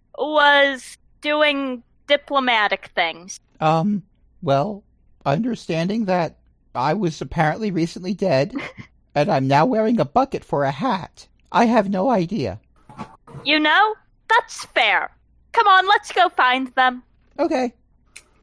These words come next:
Speaker 2: By the way, I think I've gotten slightly better at dodging morning stars.
Speaker 1: Fantastic. Apply
Speaker 2: And we
Speaker 1: those
Speaker 2: cut
Speaker 1: lessons well.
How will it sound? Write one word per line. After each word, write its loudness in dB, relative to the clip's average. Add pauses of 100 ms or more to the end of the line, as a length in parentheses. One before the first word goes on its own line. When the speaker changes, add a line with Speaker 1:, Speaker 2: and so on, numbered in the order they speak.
(200)
Speaker 2:
By 4
the -4
way, 2
I -2
think -4
I've 0
gotten -2
slightly -2
better -2
at -2
dodging 0
morning 0
stars. -6 (280)
Speaker 1:
Fantastic. 0 (480)
Apply 2 (220)
Speaker 2:
And 2
we 0
Speaker 1:
those 4 (120)
Speaker 2:
cut -8
Speaker 1:
lessons -2
well. 2